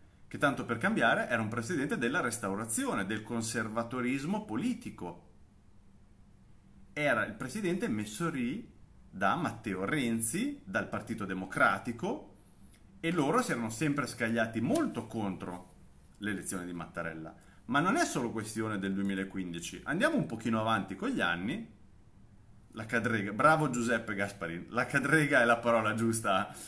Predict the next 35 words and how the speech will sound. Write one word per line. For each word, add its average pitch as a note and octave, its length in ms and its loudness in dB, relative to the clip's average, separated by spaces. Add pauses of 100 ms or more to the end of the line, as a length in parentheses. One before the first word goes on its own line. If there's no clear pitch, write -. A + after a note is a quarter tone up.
(200)
per C#3+ 220 2
questa B2+ 500 4
ennesima A2 680 0
elezione. G2 580 -4
Andiamo F4+ 300 0
avanti A#2+ 340 4
di A2 100 -2
qualche G#2+ 280 -2
anno, F#2 320 0
sempre D3 300 0
nelle G#2+ 160 0
mie A#2+ 140 2
riflessioni, C#3 520 -4
ero G#2 140 0
lì C3+ 100 0
che - 120 -6
ci G#2 100 -6
pensavo, F#3+ 440 -2
dicevo: G2 300 -6
Ma F2 160 -8 (2000)
l'anno F#3 760 0 (120)
duemiladiciotto, D3 1160 -2
quando G#3 440 0
i A2 60 -10
Cinque B2+ 320 -2
Stelle D3+ 680 -2 (160)
si - 160 -14
sono A#2 220 -4
confermati C3+ 480 -4
appunto A2+ 500 -4
essere A2 300 -2
il F#2+ 80 -4
primo - 280 -2
partito - 300 -8
d'Italia F#2+ 760 -2